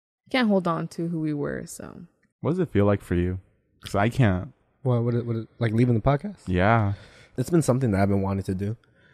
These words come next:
Speaker 3: for a little bit.
Speaker 2: Honestly, since the very f-, like, since the second episode, you told me, like, "I don't know if I should be in this
Speaker 3: Oh, yeah, no.
Speaker 2: podcast."
Speaker 1: Oh, I remember that.
Speaker 3: <coughs> But I'm glad I did. No, no, no, yeah, yeah, yeah. I feel like that was a different,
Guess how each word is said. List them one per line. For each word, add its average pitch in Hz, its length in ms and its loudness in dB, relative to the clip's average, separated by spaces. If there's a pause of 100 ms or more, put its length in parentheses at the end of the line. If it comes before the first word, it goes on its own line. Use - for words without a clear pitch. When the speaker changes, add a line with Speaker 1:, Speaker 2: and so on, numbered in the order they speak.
(360)
Speaker 3:
for - 140 -2
a 113 40 6
little 107 200 2
bit. 107 260 0 (500)
Speaker 2:
Honestly, 135 380 2
since 123 300 0
the 120 100 -2
very 107 300 4
f-, - 180 -2
like, 107 180 0
since 107 360 2
the 104 100 6
second 104 380 2
episode, 87 540 2 (280)
you 104 160 0
told 95 240 4
me, 92 100 2
like, 87 240 -2
"I 127 100 -4
don't 151 100 4
know 160 80 6
if 151 100 2
I 143 60 4
should 117 220 -2
be 117 120 0
in 123 100 -4
this 123 100 -4
Speaker 3:
Oh, 180 40 2
yeah, 190 140 4
no. 170 280 2
Speaker 2:
podcast." 196 260 -6
Speaker 1:
Oh, 202 60 -8
I 196 200 2
remember 175 420 0
that. 160 400 0
Speaker 3:
<coughs> 139 100 0 (1600)
But 185 80 4
I'm 196 80 4
glad 202 180 6
I 165 60 4
did. 120 200 0 (560)
No, 143 140 2
no, 139 140 2
no, 127 120 2
yeah, 113 180 2 (120)
yeah, 107 40 0
yeah. 98 220 -2 (280)
I 131 80 2
feel 139 140 2
like 127 80 6
that 110 80 4
was 107 100 2
a - 20 -2
different, 98 460 -4